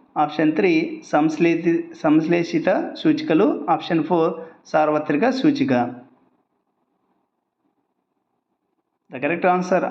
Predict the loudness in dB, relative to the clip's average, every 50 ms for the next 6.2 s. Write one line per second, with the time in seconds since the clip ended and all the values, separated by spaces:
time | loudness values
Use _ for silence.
0 | -2 -2 0 0 0 2 2 4 2 2 0 -2 -4 -6 -8 -6 -2 0 2 4
1 | 4 2 2 2 2 2 2 2 0 -2 -4 -6 -2 2 2 2 2 0 0 0
2 | 0 0 -2 -4 -8 -12 -18 -20 _ _ _ _ _ _ _ _ _ _ _ _
3 | _ -8 -8 -6 -4 -2 0 2 2 2 2 4 2 2 4 4 2 2 2 2
4 | 2 4 4 2 2 0 -2 -6 -10 -16 -14 _ -2 2 2 4 4 4 2 2
5 | 2 2 2 2 4 4 4 6 6 4 4 4 4 4 2 2 2 2 2 4
6 | 4 4 4 4